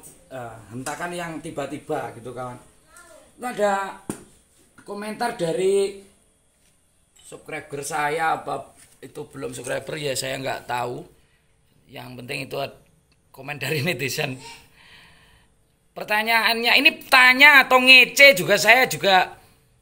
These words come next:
agak emosi saya. Shock yang normal bukannya kalau udah ditekan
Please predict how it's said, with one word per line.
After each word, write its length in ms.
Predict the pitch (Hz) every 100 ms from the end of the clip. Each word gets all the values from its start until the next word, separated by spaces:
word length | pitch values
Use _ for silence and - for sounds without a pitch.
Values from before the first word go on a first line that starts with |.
| _ _ _ _ _ -
agak 360 | 147 165 165 - - _ _ _ _ _ _ _ _ _ _
emosi 540 | 151 165 156 139 - 165
saya. 320 | 120 113 117 - - - - - _ _
Shock 560 | - 208 214 - - -
yang 300 | 214 208 208
normal 580 | 185 156 165 214 240 156
bukannya 640 | 156 170 170 202 208 -
kalau 480 | 185 175 180 175 -
udah 320 | 151 170 147 -
ditekan 720 | 160 156 143 - 156 196